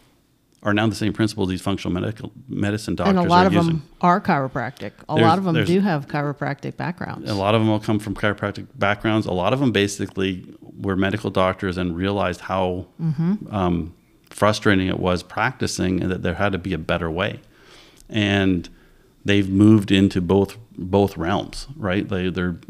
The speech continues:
Speaker 1: using medication when it's necessary, and, and then they're using other forms of, whether it's food-based or physical therapy-based or manipulative-based or, um, therapies within their team of who they're either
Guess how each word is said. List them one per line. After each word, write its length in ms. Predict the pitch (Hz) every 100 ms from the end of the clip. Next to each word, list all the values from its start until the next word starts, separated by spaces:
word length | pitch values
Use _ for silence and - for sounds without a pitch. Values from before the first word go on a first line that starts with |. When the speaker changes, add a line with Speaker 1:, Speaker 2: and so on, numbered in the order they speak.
| -
Speaker 1:
using 300 | 104 98 92
medication 540 | 90 92 - 90 - 92
when 120 | 87
it's 140 | -
necessary, 500 | 87 87 - 90 95
and, 200 | 90 82 - _ _ _ _ _ _ -
and 140 | 90
then 140 | 90 87
they're 140 | 87
using 420 | 87 90 90 92 -
other 260 | 98 95
forms 380 | 87 87 90 85
of, 260 | 85 - - -
whether 240 | 95 87
it's 140 | 80 -
food-based 720 | - 101 90 87 87 87 92
or 240 | 87 87 - - - - - - _ _
physical 340 | - 90 87
therapy-based 920 | - 92 92 - 92 85 85 85 - 85
or 120 | 82
manipulative-based 880 | 90 90 92 101 90 82 87 85 - - _ _ _ _ - -
or, 260 | 104 90 -
um, 460 | 90 85 82 78 - _ -
therapies 600 | - 117 127 87 90 90 - - -
within 300 | 101 95 95
their 120 | 87
team 300 | 85 101 101 90
of 200 | 85 - -
who 120 | 104
they're 220 | 90 80
either 300 | 104 90 87